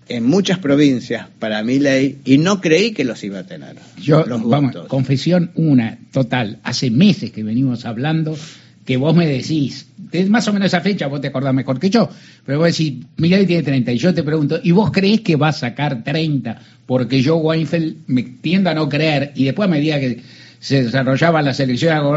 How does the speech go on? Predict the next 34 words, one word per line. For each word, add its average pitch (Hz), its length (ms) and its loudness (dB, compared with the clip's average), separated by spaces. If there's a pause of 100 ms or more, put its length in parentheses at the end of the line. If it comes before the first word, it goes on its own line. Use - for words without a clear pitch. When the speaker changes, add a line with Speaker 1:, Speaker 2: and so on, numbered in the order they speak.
(120)
Speaker 2:
menos 151 360 4
creía, 127 320 0
decía, 127 200 -2
"Bueno, 170 240 0
pero 117 140 -2
hay 127 80 -4
que 127 140 -6
tener, 120 420 -6 (460)
hay 143 140 0
que 127 120 0
tener, 131 380 -2
eh, 107 260 -6
una 127 240 0
ma-, 139 340 -4
una 139 360 2
maquinaria 131 720 0
política 196 520 0
que 113 60 -4
está 113 200 -8
bien, 240 280 4
hay 143 100 -4
que 127 120 -6
tener 127 240 -4
punteros 123 480 -2
que 110 80 -6
está 107 200 -8
bien, 233 220 4
hay 190 100 -2
que 151 120 -8
tener 127 280 -4
gente 123 300 -6
que 113 80 -6
te 113 140 -6
custodie, 190 440 2